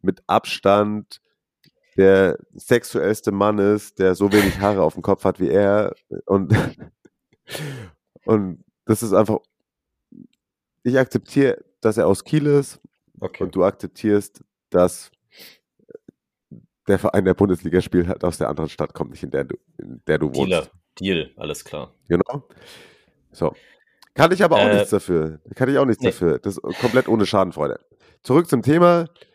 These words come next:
Speaker 1: Bei Hellas ist es halt wirklich so, und das ist,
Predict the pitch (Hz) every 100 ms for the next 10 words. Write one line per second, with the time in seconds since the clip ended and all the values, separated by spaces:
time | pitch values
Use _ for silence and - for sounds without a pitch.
0 | _ _ _ _ _ _ _ 101 101 95
1 | 117 175 156 139 - 104 101 104 95 160
2 | 117 101 110 120 139 143 - _ _ _
3 | _ 127 123 - 113 117 107 -